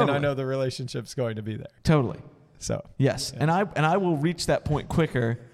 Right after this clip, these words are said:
Speaker 1: in a relationship that I know is fine with
Speaker 2: Right.
Speaker 1: that. But I think that's the key thing is, is most people, I think, worry about the fight as if it's going to end the relationship.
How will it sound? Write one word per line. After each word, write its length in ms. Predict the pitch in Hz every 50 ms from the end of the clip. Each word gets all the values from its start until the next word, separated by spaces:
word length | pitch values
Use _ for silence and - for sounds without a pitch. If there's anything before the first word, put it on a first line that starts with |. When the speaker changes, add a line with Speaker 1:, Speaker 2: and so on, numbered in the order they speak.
| - _ _ _ _ _ _ _ _ _ _ _ _ _ _ _ -
Speaker 1:
in 140 | 147 151
a 100 | 156 147
relationship 720 | 139 139 139 139 143 139 139 - - 127 - - 135 120 -
that 140 | - 123 120
I 100 | 120 123
know 220 | 131 123 120 123
is 160 | 120 117 110
fine 420 | - - 123 113 104 90 76 67 - - - _ _ - -
with 140 | - 117 117
Speaker 2:
Right. 60 | 117
Speaker 1:
that. 300 | 110 - - - - - - - - - - -
But 100 | 170 196
I 40 | 190
think 180 | - 262 233
that's 240 | - 220 208 208 -
the 100 | - 175
key 200 | 165 - 180 160
thing 200 | - 165 143 131
is, 200 | 120 117 113 -
is 240 | - 135 135 120 127
most 360 | 135 139 160 190 202 - -
people, 640 | - - 165 151 - 120 113 110 107 113 - - - - - - - _ _ _ _ _ _ _ _ _ _ _ _ _
I 140 | 127 139 143
think, 260 | - - 147 135 -
worry 440 | 127 113 110 131 139 147 160 165 156
about 520 | 135 113 120 117 113 113 107 - - - - - _ _ _ _ _ _ _ _ _ _ _ _ _ _ _ _ _ _ _ _
the 120 | - 120 131
fight 340 | - - 143 123 123 123 - -
as 160 | 123 120 117
if 140 | 135 - 127
it's 100 | 123 -
going 240 | - 131 127 123 113
to 100 | - -
end 160 | 117 120 113
the 60 | 110
relationship. 600 | 107 110 104 98 101 - - - - - - -